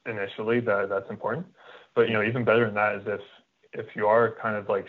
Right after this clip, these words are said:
storing it in the cold, if you have it plugged in continuously,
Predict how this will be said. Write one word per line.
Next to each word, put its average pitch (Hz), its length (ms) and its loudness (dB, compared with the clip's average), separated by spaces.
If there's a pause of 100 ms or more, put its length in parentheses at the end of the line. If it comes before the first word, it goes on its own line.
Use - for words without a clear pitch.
storing 110 260 0
it 110 120 -2
in 104 100 -8
the - 260 -12
cold, 104 340 -2
if 104 140 -8
you 107 100 -6
have 110 180 4
it 110 180 -2
plugged 104 320 -4
in 110 240 -4
continuously, 98 760 -10